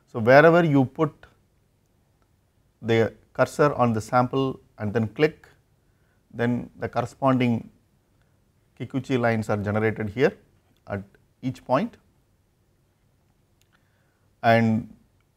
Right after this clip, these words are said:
this information is coming from the sample about twenty nanometer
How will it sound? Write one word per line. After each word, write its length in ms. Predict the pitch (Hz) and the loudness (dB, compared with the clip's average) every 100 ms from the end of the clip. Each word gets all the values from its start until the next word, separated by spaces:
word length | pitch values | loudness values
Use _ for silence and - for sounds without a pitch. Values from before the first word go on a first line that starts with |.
| _ | _
this 300 | 110 123 123 | -4 -2 -2
information 580 | 135 143 185 180 175 160 | -4 -2 -2 -2 -2 -4
is 120 | 151 | -4
coming 280 | - 143 156 | 0 0 0
from 220 | 143 127 | -4 -4
the 80 | 123 | -2
sample 600 | - 135 135 139 127 - _ _ _ _ _ _ - | 0 0 2 0 0 -2 _ _ _ _ _ _ -2
about 420 | 117 117 113 98 - | 4 6 6 0 -6
twenty 580 | 127 131 135 147 135 - _ _ | -2 0 0 -2 -2 -4 _ _
nanometer 720 | 110 113 117 117 107 113 107 | -4 -2 0 0 -2 -4 -6